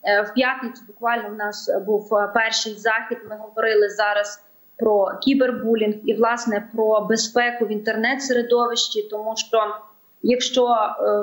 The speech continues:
в реальному житті можна ще себе обезпечити, то віртуальний простір стирає будь-які межі і будь-які кордони.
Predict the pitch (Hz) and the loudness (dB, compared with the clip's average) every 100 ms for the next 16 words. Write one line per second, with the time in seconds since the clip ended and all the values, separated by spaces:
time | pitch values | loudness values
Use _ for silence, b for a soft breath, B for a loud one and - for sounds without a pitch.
0 | 202 254 262 240 214 214 208 220 - 220 | 0 0 0 -2 -6 -10 -10 -12 -12 -12
1 | 202 _ _ _ - - - 233 247 233 | -12 _ _ _ -20 -20 -2 0 0 -2
2 | 208 - 226 - - 202 202 196 - 262 | -6 -4 -4 -8 -2 0 0 -2 -2 0
3 | 285 339 277 220 208 - 220 214 - B | 0 0 -2 0 0 2 2 2 -2 B
4 | B 214 254 254 233 254 269 240 226 - | B 0 2 2 2 2 -2 -4 -6 -4
5 | 240 247 - 226 214 - 233 233 240 240 | -2 -2 -4 -4 -4 -2 0 0 0 0
6 | 208 196 - - 240 226 220 220 214 226 | 0 0 -4 -2 -2 -2 -6 -6 -2 0
7 | 247 247 - 220 214 220 214 233 233 - | 0 0 -2 -4 -8 -8 -4 -2 -2 -8
8 | - 240 240 220 196 180 160 | -4 -2 0 2 2 0 -6